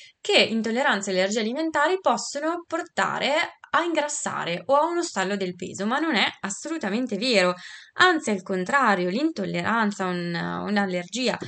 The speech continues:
può portare a escludere un determinato gruppo alimentare e questo può portare a perdita di peso, ma non si è mai visto il contrario.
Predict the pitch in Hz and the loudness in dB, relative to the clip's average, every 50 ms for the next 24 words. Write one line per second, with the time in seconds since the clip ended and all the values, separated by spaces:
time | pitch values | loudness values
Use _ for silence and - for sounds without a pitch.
0 | - - - _ - 208 190 180 196 202 214 - 440 - - 208 202 - - - | -12 -14 -18 _ -4 -4 2 4 4 4 4 4 2 2 2 0 -2 -4 -4 -2
1 | 330 311 220 190 175 175 175 175 175 185 175 190 233 247 226 208 220 190 240 247 | 0 2 2 2 2 0 -2 -2 -2 -4 -2 -2 0 -2 -2 -2 -2 -2 -2 -4
2 | 208 - 185 190 247 330 480 427 285 - - - 196 240 262 254 - 175 156 165 | -2 -2 -2 0 0 0 -2 -2 -4 -4 -4 -2 0 0 0 0 -2 -4 -4 -4
3 | - 294 269 214 - - 214 208 185 139 143 185 202 - 123 127 135 160 165 - | -4 -8 -8 -8 -8 -6 -6 -4 -2 0 0 0 0 0 -4 -8 -10 -10 -12 -14
4 | - 135 143 - 196 208 175 160 160 160 165 165 165 160 - 190 196 202 214 262 | -14 -14 -6 0 2 2 2 2 2 0 -2 -2 -2 -4 -2 0 2 2 2 2
5 | 277 262 - 185 175 170 160 165 175 220 247 - - 170 175 - - - 294 294 | 0 -2 -2 -2 -2 0 0 0 0 0 -2 -4 -6 -8 -8 -6 -4 -2 -2 -2
6 | - - 170 170 160 143 151 - - - - - - 175 170 170 165 165 170 | -4 -8 -10 -10 -10 -10 -10 -10 -10 -10 -10 -8 -4 -4 -2 -2 -4 -4 -8